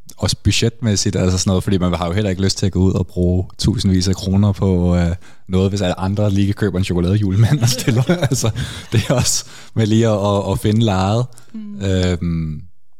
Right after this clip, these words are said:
Speaker 1: så jeg kan, jeg kan godt forstå, hvorfor, hvorfor den der er svær. Hvis,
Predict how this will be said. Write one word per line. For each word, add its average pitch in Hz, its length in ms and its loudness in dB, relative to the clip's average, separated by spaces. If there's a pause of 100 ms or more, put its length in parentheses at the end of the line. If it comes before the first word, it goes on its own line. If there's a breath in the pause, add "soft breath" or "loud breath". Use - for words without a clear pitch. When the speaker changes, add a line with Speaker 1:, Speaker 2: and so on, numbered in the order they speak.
(160)
Speaker 1:
så 101 80 -2
jeg 85 120 0
kan, 151 180 0
jeg 110 120 2
kan 151 80 0
godt 120 120 -2
forstå, - 280 -2
hvorfor, 95 480 -2
hvorfor 95 240 -4
den 90 180 -2
der 92 80 0
er 90 100 -2
svær. 90 360 -4 (380)
Hvis, 98 200 -4